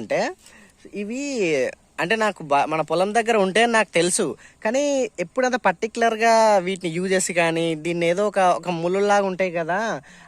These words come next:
అని చెప్పి నేను ఇట్లా చూడడమే తప్ప, ఇగో ఇట్లా, ఇట్లా, ఇట్లా ఉంటాయి మనకి. ఇక రెండు కొనలు వేసుకొని ఇట్లా ముందు గరుడ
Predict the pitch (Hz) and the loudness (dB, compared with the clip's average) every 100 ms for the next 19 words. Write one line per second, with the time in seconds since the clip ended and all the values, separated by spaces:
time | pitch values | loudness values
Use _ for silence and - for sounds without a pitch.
0 | - 180 190 180 220 220 175 214 202 202 | -10 -6 -6 -4 -6 -4 -4 -4 -2 -2
1 | 240 226 156 233 - 254 381 - - 185 | -2 0 -2 -2 -2 -2 -4 -10 -6 -2
2 | 180 170 156 135 143 156 143 139 147 165 | -2 0 0 0 -2 -2 0 -2 -4 0
3 | 185 156 131 117 196 269 - 147 143 147 | 2 2 -2 -6 -6 -6 -6 -4 -4 -4
4 | 160 151 170 170 - 160 175 175 143 139 | -4 -2 0 -2 -2 -6 -4 -4 -4 -6
5 | 156 160 135 107 - - - 127 143 | -4 -4 -4 -6 -14 -20 -8 -4 -2